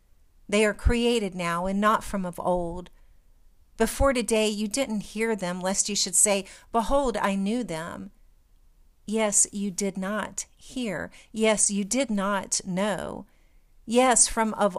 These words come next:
old your ear was not opened.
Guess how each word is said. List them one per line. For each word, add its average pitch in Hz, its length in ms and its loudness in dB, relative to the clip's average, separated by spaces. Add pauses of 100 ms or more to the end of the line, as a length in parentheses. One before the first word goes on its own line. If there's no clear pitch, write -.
old 240 460 0
your 208 200 -2
ear 220 260 2
was 196 260 -2
not 196 480 0
opened. 165 600 -6